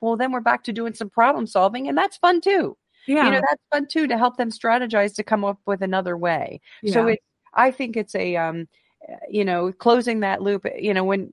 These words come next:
Speaker 1: i-, i-, is just, uh, a gratifying piece of the job because we
Speaker 2: Yeah.
Speaker 1: see the result, you
Speaker 2: Yeah.
Speaker 1: know? Um, but it also does ensure that they did it and ensure that they grow,
Speaker 2: Yeah.
Speaker 1: you know? And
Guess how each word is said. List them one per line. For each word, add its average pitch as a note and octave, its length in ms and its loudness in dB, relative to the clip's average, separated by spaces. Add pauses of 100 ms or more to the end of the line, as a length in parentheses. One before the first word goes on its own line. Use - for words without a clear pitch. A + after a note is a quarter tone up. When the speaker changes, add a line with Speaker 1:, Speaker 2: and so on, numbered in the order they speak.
Speaker 1:
i-, - 40 -14
i-, F3+ 400 -6
is G3 260 4
just, F#3+ 400 0
uh, F3 380 2
a F3+ 80 2
gratifying F#3 680 2
piece - 280 -12
of F3 100 -10
the E3+ 60 -10
job F3 540 2 (320)
because G3 180 -2
we G#3 60 0
Speaker 2:
Yeah. G3 140 0 (180)
Speaker 1:
see A3 140 -4
the G#3+ 100 -2
result, B3 580 -2 (360)
you G3 100 0
Speaker 2:
Yeah. F3 140 2
Speaker 1:
know? B3+ 220 -2 (380)
Um, F3 400 -2
but G3+ 180 2
it F#3+ 120 0
also F#3+ 420 2
does D#3+ 720 0 (160)
ensure F3 400 -4
that D#3+ 160 -8
they D#3 120 -4
did E3 220 -2
it D#3+ 180 -2
and D3+ 140 -4
ensure D3 380 -2
that C#3 180 -6
they C3+ 80 -4
grow, B2 460 -2 (260)
Speaker 2:
Yeah. E3+ 120 -2
Speaker 1:
you E3+ 40 0
know? E3+ 160 2
And - 100 -6